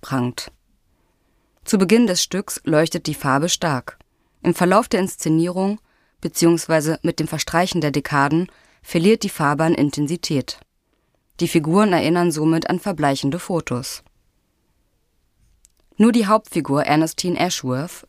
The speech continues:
gespielt von Corinna Harfuch, erscheint immer ohne Farbe. Ernestine trägt stets dasselbe Kleid und dieselbe Frisur. Sie ist die einzige, die sich optisch nicht verändert. Corinna Harfuch ist Ende sechzig,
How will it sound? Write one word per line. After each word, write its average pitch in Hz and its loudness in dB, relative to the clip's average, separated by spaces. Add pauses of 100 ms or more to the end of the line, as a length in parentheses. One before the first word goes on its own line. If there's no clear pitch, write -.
gespielt - 0
von 156 0
Corinna 147 -2
Harfuch, 139 -4 (460)
erscheint 214 2
immer 170 0
ohne 147 2
Farbe. 123 -6 (640)
Ernestine 240 2 (200)
trägt - -4
stets - -2
dasselbe 139 0
Kleid 147 -2
und 233 2
dieselbe 143 0
Frisur. 170 -4 (720)
Sie 214 0
ist 214 0
die - 4
einzige, 160 0
die 165 -4
sich 160 -4
optisch - -2
nicht 180 -2
verändert. 123 -6 (1400)
Corinna 240 4
Harfuch 175 -4
ist - -6
Ende 160 4
sechzig, 143 -4